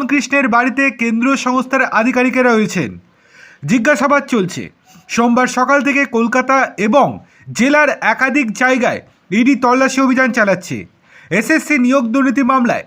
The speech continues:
এই তল্লাশি বলে খবর। ইডির একটি দল সকাল সকাল পৌঁছে যায় জীবন কৃষ্ণের আন্দির গ্রামের বাড়িতে। বিধায়ক সেই সময় বাড়িতেই ছিলেন। সূত্রের খবর, ইডিকে দেখে বাড়ির পিছনের দরজা দিয়ে পালানোর চেষ্টা করেছিলেন জীবন কৃষ্ণ।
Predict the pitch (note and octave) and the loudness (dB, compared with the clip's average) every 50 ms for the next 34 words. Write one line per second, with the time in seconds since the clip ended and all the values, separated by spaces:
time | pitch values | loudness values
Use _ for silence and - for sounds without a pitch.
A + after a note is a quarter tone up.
0 | _ - F#3 G#3 - - A#3+ B3 C4+ C#4 C4+ C4+ - C4+ C4 C4 C4 B3+ - F#3+ | _ -4 -4 -4 -2 0 0 2 2 0 0 0 0 0 0 0 0 0 0 -2
1 | G3 D3 A#2+ F#2+ F2+ - - _ _ _ _ E3+ G#3 A3+ C4+ C#4 C4+ C4+ C4+ C4+ | -4 -4 -4 -8 -12 -14 -18 _ _ _ _ -2 0 2 2 2 2 0 0 -2
2 | C#4 C#4 A3 C#4 A#3 D3+ A#2 - - - _ _ - - - C4+ C4 C4+ C#4+ D4 | -2 0 2 2 2 2 0 -4 -8 -16 _ _ -8 -2 0 0 2 2 2 2
3 | - C4+ C#4 C4 C#4 C4+ - C4 A#3 A#3+ B3+ B3+ B3+ C4+ A#3+ C4+ C4+ C4 B3 - | 2 0 0 0 0 0 0 -2 -2 0 0 0 0 -2 0 0 0 0 0 0
4 | - A#3 A3 B3 B3 A3 - B3+ A#3 - - B3+ A#3+ - - - G3 A3+ A#3+ A#3+ | -2 -2 0 0 -2 0 -2 -4 -4 -2 -2 -2 -2 -2 -2 0 0 0 2 2
5 | C4 C#4 C4 A3+ B3+ B3+ B3 B3 B3+ B3+ A#3 A3+ G#3+ G3+ - D#3 A2 F2+ - _ | 2 0 2 2 0 0 2 2 0 2 2 2 0 0 -2 -4 -8 -10 -12 _
6 | _ _ _ _ C#3 D#3 A#3 A#3+ B3+ B3 B3 B3 - - B3 C4 B3 - C4 C4+ | _ _ _ _ -2 0 0 2 2 2 0 -2 -2 -2 -2 -2 0 0 0 0
7 | A#3 C#3 G2 - - _ _ - - _ C#3+ C#3+ F#3 A3 B3 C#4 A3 D4 C#4+ C4+ | 0 -2 -2 -6 -12 _ _ -20 -16 _ -2 0 2 2 2 2 0 0 -2 -2
8 | - - A3+ E3 A#2+ - - _ _ _ _ - A#3 A#3+ A#3+ C4 B3+ - B3+ C4+ | -2 -2 -4 -4 -4 -6 -10 _ _ _ _ -4 -2 -2 0 -2 0 2 2 2
9 | B3+ A#3 D#3 G#2 - - - - - _ _ F3 A3 A#3+ D4+ D#4 D#4 D#4 C#4+ C4+ | 2 2 0 -2 -4 -8 -18 -20 -20 _ _ -2 0 2 2 2 2 0 0 -2
10 | D4 - C#4 D4 C#4+ A#3 F3+ E3 F3 G3 G#3 B3 B3 A#3+ - - A#3 A#3+ A#3 B3 | -2 0 0 0 0 0 0 0 0 0 0 0 -2 -2 -2 -2 -2 -2 0 0
11 | C#4+ C#4 D4 D4 A3+ C4+ C4+ C4+ A3 C#4 C4+ A3 C4+ C4 - - - G#3+ A3 A3+ | 0 0 0 0 2 0 0 2 2 0 0 0 0 -2 -2 0 0 0 2 2
12 | A#3 A3+ A#3+ A#3 A#3+ - C4+ B3+ - - C#4 C4 C4+ C4+ C4+ A#3 - A#3+ C4+ C4+ | 2 0 0 -2 -2 -2 -4 -4 -2 -2 -4 -2 0 0 0 0 0 0 0 0
13 | A3+ A3 B3 B3 B3 A#3 G#3 - A#3 - - D#3 | 0 0 0 2 0 0 0 -2 -2 -4 -4 -8